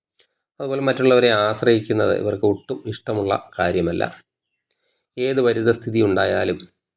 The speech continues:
ആ പരിതസ്ഥിതിയിലൊക്കെ ജീവിച്ച് മുന്നോട്ട് പോകാനൊക്കെ ഈ നാളുകാർക്ക് കഴിയുന്നതാണ്. ആ, ധാരാളം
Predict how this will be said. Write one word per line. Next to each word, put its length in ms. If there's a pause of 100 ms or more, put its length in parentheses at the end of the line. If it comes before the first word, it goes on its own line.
(360)
ആ 100
പരിതസ്ഥിതിയിലൊക്കെ 1000
ജീവിച്ച് 560 (180)
മുന്നോട്ട് 380
പോകാനൊക്കെ 600
ഈ 180
നാളുകാർക്ക് 640
കഴിയുന്നതാണ്. 680 (1500)
ആ, 60 (220)
ധാരാളം 600